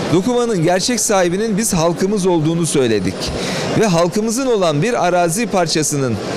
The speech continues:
geleceğinin kurgulanması noktasında da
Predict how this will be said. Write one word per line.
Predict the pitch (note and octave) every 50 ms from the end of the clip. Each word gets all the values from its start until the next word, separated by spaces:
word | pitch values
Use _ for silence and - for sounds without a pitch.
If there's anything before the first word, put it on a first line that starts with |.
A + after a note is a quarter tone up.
| - - - - - G#2+
geleceğinin | A#2 C#3+ D#3 E3+ F3 D3+ F3+ G3 G3+ G#3+ B3 C4 G3+
kurgulanması | - G3 F3+ F3 E3 F3 F3+ F3+ F3 F3 F3+ F#3 F3 - A#3 G#3+
noktasında | F#3 E3+ F#3 F3+ D3+ C#3 - C#3+ C3+ B2 B2 A#2 A#2+
da | - G#3 A#3